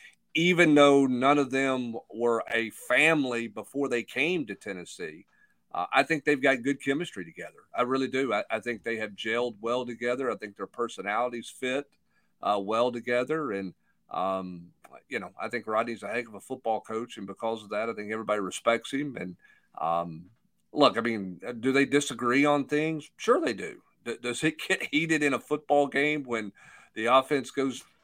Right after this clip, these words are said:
you know, forty seconds and punts it back to you? Yeah, I mean, that, they're, I mean, that's part of coaching and part of it. So it's not all sing-, you know, holding hands and singing Kumbaya all the time. But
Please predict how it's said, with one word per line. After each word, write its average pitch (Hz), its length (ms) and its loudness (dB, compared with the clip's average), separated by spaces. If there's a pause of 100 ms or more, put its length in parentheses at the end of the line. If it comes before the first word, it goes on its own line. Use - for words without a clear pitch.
(120)
you 139 120 0
know, 110 180 -4
forty 139 380 -2
seconds 139 580 0
and 104 160 -8
punts 135 240 -2
it 127 120 -6
back 131 280 4
to 151 100 -4
you? 160 220 -2
Yeah, 196 360 6
I 110 60 2
mean, 117 160 -4
that, 127 160 -4
they're, 151 260 -2
I 139 60 -8
mean, 135 140 -4
that's 156 180 -2
part - 360 2
of 120 120 -4
coaching 143 560 -4
and 98 160 -10
part 131 240 -2
of 131 180 0
it. 92 140 -6 (340)
So 135 120 -2
it's 147 160 -2
not 196 160 8
all 143 260 6
sing-, 139 460 -4
you 135 120 -4
know, 104 120 -2
holding 127 320 0
hands 123 320 -2
and 101 100 -14
singing 120 340 -8
Kumbaya 110 540 -2
all 104 280 0
the 92 80 -8
time. 104 420 -4
But 101 220 -8